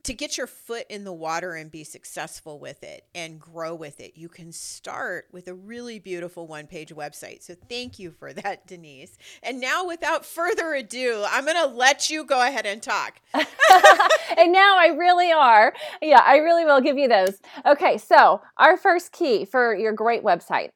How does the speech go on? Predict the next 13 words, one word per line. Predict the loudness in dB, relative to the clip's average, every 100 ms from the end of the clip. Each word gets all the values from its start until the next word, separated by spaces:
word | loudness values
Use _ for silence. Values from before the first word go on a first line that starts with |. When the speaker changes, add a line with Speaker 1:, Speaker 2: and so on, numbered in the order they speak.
| -8
Speaker 2:
is | -8
customer-centered | -8 -6 -6 -8 -12 -12 -10 -10 -8 -6 -6 -8 _ -20
wording. | -8 -8 -8 -14 -20 _ _ _ _ _
So | 2 6 8 6 -2
when | -6 -6
your | -6 -6
website | -6 -4 -6 -4
visitors | -6 -6 -4 -6 -8 -20 -8
get | -8 -8 -12
to | -10
your | -8
website, | -8 -10 -6 -6 -6 -12 _ _ _ _ _ -10
you | -2 -2